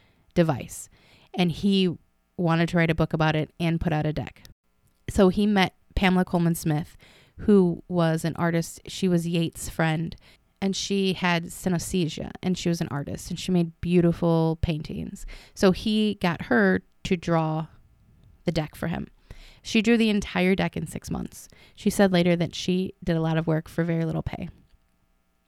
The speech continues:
But this is a woman that she, her parents were from New York. They moved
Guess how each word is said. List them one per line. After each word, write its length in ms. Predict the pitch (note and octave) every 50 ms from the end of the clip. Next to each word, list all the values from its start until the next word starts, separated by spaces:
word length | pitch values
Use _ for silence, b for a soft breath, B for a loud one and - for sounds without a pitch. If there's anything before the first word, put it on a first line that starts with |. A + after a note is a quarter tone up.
| _ _ - -
But 100 | - G3+
this 180 | G3 G#3 G3 -
is 120 | A#3+ A3
a 80 | A#3+ A#3+
woman 480 | G#3 G#3+ G3+ G3 F#3 F#3 F3+ F3+ F3 -
that 540 | - F3 E3+ F3 F3 F#3 F#3 - - - - b b b b b b b b b b b b b b b b b b b b b b b _ _ _ _ _ _ _
she, 500 | - - - - A3+ G#3+ G3+ G3 G3 - - _ _ _ -
her 160 | F#3+ G3 A3+
parents 460 | G#3+ - - A#3+ B3 C4 C4 B3 -
were 60 | A#3 A3
from 200 | - A3+ A3 G#3+
New 80 | G3+
York. 400 | G3 F#3+ E3+ D#3 D3 - - - - - -
They 100 | - G3+
moved 520 | G3+ G3+ F#3+ F#3 F#3+ G#3 G#3 - - -